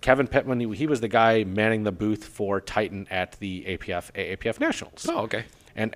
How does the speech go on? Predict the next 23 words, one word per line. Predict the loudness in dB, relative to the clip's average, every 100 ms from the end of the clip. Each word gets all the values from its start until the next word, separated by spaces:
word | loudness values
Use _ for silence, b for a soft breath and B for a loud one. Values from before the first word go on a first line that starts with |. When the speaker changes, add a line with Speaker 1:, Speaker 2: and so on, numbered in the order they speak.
| 2
Speaker 1:
lifted | 6 6 6
in | 2
the | 4
meet | 2
as | 4
well, | 4 2 0
single | -6 -4 -4
ply. | -6 0
Speaker 2:
Yeah, | 2 0 -8
yeah. | -12 B B B 2
Speaker 1:
Um, | 4 4 -2 -14 _ _ _ _ _ -18 4
so | 8
they've | 10 8
always | 8 6
allowed | 8 6 6
single | 0 -2 -4
ply, | -4 -2 -2 -4 -4
and | 0
their | 2 2 2 -2 -6 b b b b b 6
argument | 8 8 4 0
is | -2 2
that | 2 2
these, | -2 -2 -4 -10